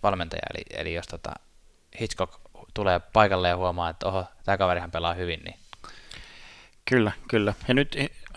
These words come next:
Speaker 2: tota, ei mennä sen enempää Edmontoniin ja Hitchcockiin ja Puljujärveen, mutta todetaan nyt se, että Puljujärvi on nostettu,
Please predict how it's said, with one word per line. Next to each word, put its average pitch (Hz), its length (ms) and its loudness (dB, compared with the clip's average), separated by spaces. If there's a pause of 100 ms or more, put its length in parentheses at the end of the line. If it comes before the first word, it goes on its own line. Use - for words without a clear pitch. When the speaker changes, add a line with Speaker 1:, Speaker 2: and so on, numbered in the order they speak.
(180)
Speaker 2:
tota, 113 340 4
ei 131 140 6
mennä 135 220 2
sen 160 220 6
enempää 107 440 4
Edmontoniin 92 800 0
ja 92 220 2 (120)
Hitchcockiin 95 680 -4
ja - 80 -2
Puljujärveen, 98 800 6
mutta 95 320 0 (360)
todetaan 95 360 6
nyt 113 100 -4
se, 135 120 0
että 123 220 0 (600)
Puljujärvi 117 500 6
on 107 120 2
nostettu, - 540 -2